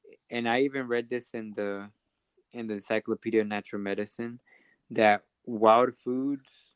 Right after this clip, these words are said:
or naturally occurring foods have a higher mineral content than the cultivated foods. Cultivated foods have a, a higher sugar content,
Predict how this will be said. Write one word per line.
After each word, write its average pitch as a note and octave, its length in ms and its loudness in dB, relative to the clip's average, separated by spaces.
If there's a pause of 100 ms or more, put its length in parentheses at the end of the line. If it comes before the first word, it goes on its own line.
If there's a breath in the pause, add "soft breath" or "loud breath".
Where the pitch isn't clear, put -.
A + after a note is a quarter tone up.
(220)
or A2 160 -6
naturally A2+ 440 -6
occurring A2+ 440 -10
foods B2 300 -6
have G#2+ 200 -8
a G2 80 -8
higher A2 420 -4
mineral A2 420 -4
content G2 680 -16 (840)
than G#2+ 640 0
the A2 140 -2
cultivated G#2 720 -2
foods. G2+ 360 -8
Cultivated A2 680 -2
foods G#2+ 280 -4
have G#2 200 -4
a, G2+ 220 -8 (220)
a G#2 80 -4
higher G2+ 520 0 (220)
sugar A2+ 480 0
content, F#2+ 640 -10